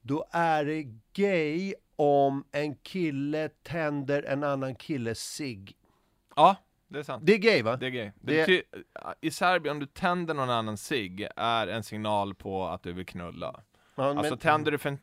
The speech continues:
Speaker 2: tjej, då är det liksom så här, och hon vill tända, det är liksom accept för att, så här, det kommer bli bonka ikväll.
Speaker 1: Ja, är det så tydligt, alltså?
Speaker 2: Ja.
Speaker 1: Är det inte bara en vänskaplig gest som har
Speaker 2: Nej.
Speaker 1: en viss ton, utan det är rent så,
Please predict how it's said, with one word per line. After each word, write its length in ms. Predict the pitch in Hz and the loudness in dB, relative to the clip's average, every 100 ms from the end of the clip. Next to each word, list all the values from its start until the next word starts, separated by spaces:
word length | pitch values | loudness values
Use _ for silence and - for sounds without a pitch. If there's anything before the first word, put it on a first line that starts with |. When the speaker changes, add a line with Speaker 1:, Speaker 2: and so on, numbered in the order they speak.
| _ | _
Speaker 2:
tjej, 640 | - - 139 98 87 87 - | -6 0 2 2 -2 -6 -10
då 240 | 101 123 | -6 0
är 80 | 120 | 0
det 80 | 113 | 0
liksom 240 | 113 107 | -4 -8
så 120 | - | -6
här, 220 | 101 95 95 _ _ - | -4 -4 -8 _ _ -14
och 100 | 104 | -10
hon 220 | 117 110 | -8 -6
vill 160 | 104 | -6
tända, 580 | 98 117 101 101 104 87 | -4 -4 -4 -4 -4 -6
det 200 | 95 101 | -6 -4
är 180 | 101 95 | -2 -2
liksom 440 | 92 92 95 - - _ _ _ | -6 -10 -12 -14 -20 _ _ _
accept 680 | 98 - - 98 - _ - _ | -10 -6 -4 -4 -6 _ -20 _
för 180 | - | -6
att, 140 | 90 - | -6 -8
så 100 | 98 | -12
här, 80 | 95 | -8
det 100 | 95 | -8
kommer 300 | - 107 85 | -8 -8 -8
bli 120 | 87 | -8
bonka 480 | 90 95 87 - 92 | -6 -6 -8 -10 -10
ikväll. 300 | - - - | -12 -18 -4
Speaker 1:
Ja, 140 | - 180 | 0 2
är 120 | 170 | 2
det 80 | 160 | 2
så 280 | - 262 240 | 0 -2 -2
tydligt, 420 | 208 127 98 - | -2 -4 -4 -6
alltså? 160 | 85 | -4
Speaker 2:
Ja. 300 | 107 92 98 | -4 -4 -4
Speaker 1:
Är 40 | 151 | 0
det 120 | 160 | 0
inte 200 | 143 196 | 0 4
bara 320 | 190 165 127 | 8 8 8
en 400 | 120 120 110 113 | 4 2 -2 2
vänskaplig 600 | 127 123 104 131 110 113 | 4 2 2 0 0 -2
gest 380 | - 147 143 - - | 2 4 4 2 -4
som 200 | 135 110 | -2 2
har 260 | 120 117 | 4 6
Speaker 2:
Nej. 80 | 120 | 4
Speaker 1:
en 60 | 107 | 2
viss 440 | 117 101 - - | -2 -4 -10 -10
ton, 280 | 160 139 107 | -4 -2 -2
utan 260 | 104 117 | -2 -6
det 180 | 113 143 | -6 -4
är 220 | 143 127 | 0 0
rent 420 | 117 160 160 139 - | 0 2 2 2 -2
så, 400 | - 113 107 | -2 2 2